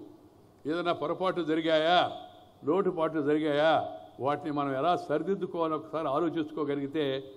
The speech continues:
మనం పైకి వెళ్ళే అవకాశం ఉంది. వారసత్వంతో కాదు, జవసత్వంతో ముందుకు వెళ్ళాలి. కష్టపడే తత్వం కావాలా, క్రమశిక్షణ కావాలా,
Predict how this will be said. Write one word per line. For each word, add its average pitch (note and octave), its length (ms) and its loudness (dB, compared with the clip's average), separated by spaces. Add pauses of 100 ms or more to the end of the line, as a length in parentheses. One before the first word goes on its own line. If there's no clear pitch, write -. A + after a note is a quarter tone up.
(160)
మనం C3 160 -6
పైకి B2 300 -6
వెళ్ళే A2 140 -6
అవకాశం G2+ 420 -14
ఉంది. - 80 -20 (1400)
వారసత్వంతో E3+ 720 0
కాదు, C#3+ 260 0 (640)
జవసత్వంతో D3 680 -2
ముందుకు B2+ 300 -6
వెళ్ళాలి. G#2 300 -6 (1120)
కష్టపడే D#3 460 0
తత్వం D3 480 -4
కావాలా, A#2+ 380 -2 (480)
క్రమశిక్షణ D#3+ 560 -6
కావాలా, A#2 480 -2